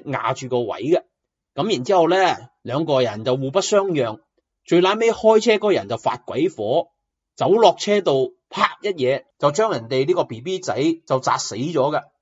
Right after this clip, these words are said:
砸死以後，佢自己就傻，都傻咗啦。最拉尾佢又俾警察踏咗啦。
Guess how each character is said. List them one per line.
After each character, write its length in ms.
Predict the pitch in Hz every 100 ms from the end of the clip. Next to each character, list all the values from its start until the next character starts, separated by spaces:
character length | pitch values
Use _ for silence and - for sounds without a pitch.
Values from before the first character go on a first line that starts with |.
| _ _ _
砸 140 | - 143
死 160 | 170
以 180 | 175 165
後， 280 | 139 131 135 127
佢 140 | 117
自 280 | 123 - 98
己 400 | 151 160 160 -
就 120 | 123
傻， 160 | 120 123 92 110
都 100 | -
傻 140 | 180 107
咗 240 | 98 117
啦。 200 | 156 - _ _ _ _ _
最 120 | 135
拉 160 | 147 160
尾 260 | 170 170
佢 120 | 165
又 120 | 131 -
俾 140 | 127
警 160 | - 135
察 140 | 156
踏 220 | - 107
咗 200 | 107 -
啦。 160 | 120 -